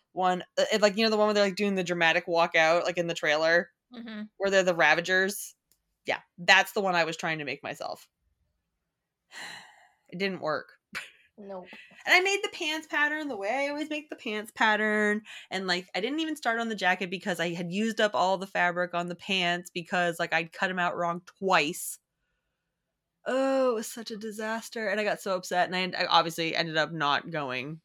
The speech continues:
Speaker 1: as Star-Lord. I think that's also the universe trying to tell me that I can't cosplay anybody from the Marvel universe but Tony Stark. I just wanna put that out there.
Speaker 2: <laughs>
Speaker 1: That was, like, the world going, "What are you doing?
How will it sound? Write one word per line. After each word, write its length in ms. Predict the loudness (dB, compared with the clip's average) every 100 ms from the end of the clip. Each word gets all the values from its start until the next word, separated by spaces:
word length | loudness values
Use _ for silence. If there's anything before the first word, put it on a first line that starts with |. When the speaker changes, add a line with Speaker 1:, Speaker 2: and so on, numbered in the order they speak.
| -4
Speaker 1:
as 440 | -2 -2 -4 -12 -16
Star-Lord. 600 | -2 0 2 0 -2 -4 -8 -4 0
I 60 | 4
think 100 | 6
that's 140 | 6
also 160 | 4 2
the 100 | 0
universe 320 | 0 -2 0
trying 220 | 0 -2
to 60 | -2
tell 120 | -2
me 100 | 0
that 100 | 0
I 60 | 0
can't 260 | -2 -4
cosplay 400 | -4 -4 -2 -4
anybody 320 | -4 -4 -4 -4
from 140 | -6
the 40 | -4
Marvel 260 | -2 -2
universe 440 | -6 -4 -2 -4 -8 -6
but 200 | -4 -4
Tony 260 | -6 -10 -8
Stark. 360 | -6 -6 -6 _ _
I 60 | -12
just 80 |
wanna 160 | -10 -10 -12
put 120 | -10
that 120 | -8
out 140 | -6
there. 240 | -2 -2 -4
Speaker 2:
<laughs> 40 | _ _ _ -20 -12 4
Speaker 1:
That 100 | 6
was, 140 | 6 2
like, 100 | 2
the 80 |
world 200 | 2 2
going, 220 | 2 -2 -2
"What 120 | -6
are 40 |
you 140 | -6 -10
doing? 380 | -10 -10 -12